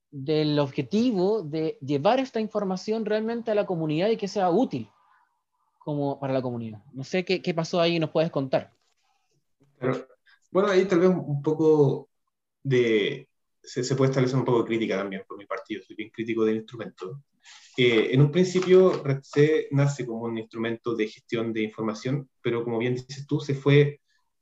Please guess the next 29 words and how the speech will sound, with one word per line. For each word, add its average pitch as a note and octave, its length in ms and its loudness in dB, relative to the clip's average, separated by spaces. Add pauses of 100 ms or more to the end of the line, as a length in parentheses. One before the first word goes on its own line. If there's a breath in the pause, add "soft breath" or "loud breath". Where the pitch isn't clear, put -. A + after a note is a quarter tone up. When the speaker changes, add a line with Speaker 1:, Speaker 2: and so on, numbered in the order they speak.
(160)
Speaker 2:
generando D3 520 8
un F3 140 4
objetivo D3 360 2
secundario C#3 460 2
que C3+ 100 0
después D#3+ 180 -4
pasó D3+ 220 -4
también C3 320 4
a C#3+ 40 2
ser E3 180 -2
primario, - 320 0
entonces C#3 280 -4
no B2 80 0
hay D3 160 4
uno E3 240 2
que C3+ 80 -8
sea D3 180 0
mayor A#2+ 240 2
que - 120 -14
el A2+ 40 -4
otro, - 280 -8 (440 loud breath)
y - 60 -14
que B2+ 80 2
también B2 280 4
habla D3 200 6
del C3+ 140 4
cumplimiento B2+ 480 -2
normativo, G#2 480 -4 (340)
porque - 420 -4